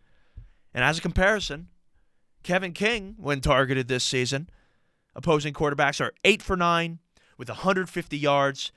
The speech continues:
one touchdown, and a one hundred and fifty-five point eight passer rating. Almost half the targets,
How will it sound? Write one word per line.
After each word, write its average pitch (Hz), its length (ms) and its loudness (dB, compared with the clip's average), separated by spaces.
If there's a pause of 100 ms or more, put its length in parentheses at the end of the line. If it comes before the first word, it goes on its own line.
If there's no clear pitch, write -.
(320)
one 175 240 2
touchdown, 135 720 -2 (280)
and 127 120 0
a 113 60 2
one 147 240 4
hundred 156 280 0
and 135 140 -6
fifty-five 117 560 -8
point 113 200 -10
eight 104 140 -8
passer 98 380 -14
rating. - 260 -20 (1700)
Almost 135 320 0
half 202 520 2
the 175 100 -6
targets, 180 720 0